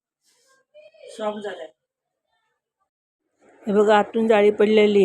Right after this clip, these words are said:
आहे. चला तर रेसिपीला सुरुवात करूया. नमस्कार, मी प्रज्ञा तेली. माझ्या चॅनल तुमचं स्वागत करते. आज मी तुम्हाला केळ्याचे आप्पे करून दाखवणार आहे. हे बघा, त्यासाठी केळी घेतली आहे, दोन केळी घेतली आहेत,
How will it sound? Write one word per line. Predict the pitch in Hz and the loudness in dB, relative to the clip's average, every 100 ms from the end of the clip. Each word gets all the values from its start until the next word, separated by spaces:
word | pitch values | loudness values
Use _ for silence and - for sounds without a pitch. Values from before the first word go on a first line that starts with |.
| 180 | 2
आहे. | 196 233 - - _ | -2 -6 -18 -20 _
चला | 240 208 | -4 -2
तर | 214 | 2
रेसिपीला | 214 226 202 | 2 2 0
सुरुवात | 220 226 214 214 | 2 2 2 2
करूया. | 214 175 165 160 - - - _ - _ _ _ _ _ - | -2 0 -2 -6 -16 -20 -20 _ -20 _ _ _ _ _ -8
नमस्कार, | 202 226 220 - 196 226 - _ _ | -4 -4 -4 -10 -10 -10 -14 _ _
मी | 214 | -12
प्रज्ञा | - 208 208 208 | -6 -6 -4 -6
तेली. | - 190 190 214 - | -4 -6 -6 -12 -14
माझ्या | - 196 208 202 | -6 -4 -4 -4
चॅनल | 208 208 | -6 -8
तुमचं | 208 208 | -10 -10
स्वागत | 208 202 202 202 | -10 -10 -10 -12
करते. | 208 196 - 196 - _ _ _ | -14 -16 -10 -12 -12 _ _ _
आज | 208 208 | -10 -6
मी | 220 | -6
तुम्हाला | 202 214 220 | -6 -6 -6
केळ्याचे | 220 208 208 196 | -8 -4 -4 -4
आप्पे | 214 - 208 | -10 -10 -10
करून | 208 208 | -6 -6
दाखवणार | 202 196 196 | -6 -6 -6
आहे. | 185 | -6
हे | 165 _ _ _ _ _ _ _ _ _ _ _ _ _ _ _ _ | -12 _ _ _ _ _ _ _ _ _ _ _ _ _ _ _ _
बघा, | - 208 | -8 -6
त्यासाठी | 208 226 208 226 - | -4 -4 -4 -8 -4
केळी | 226 226 | 0 0
घेतली | 233 226 - 190 | 0 -2 -2 -2
आहे, | 202 | -2
दोन | 190 202 208 | -4 -6 -4
केळी | 214 226 | -4 -4
घेतली | 214 196 190 | -6 -10 -8
आहेत, | 196 | -10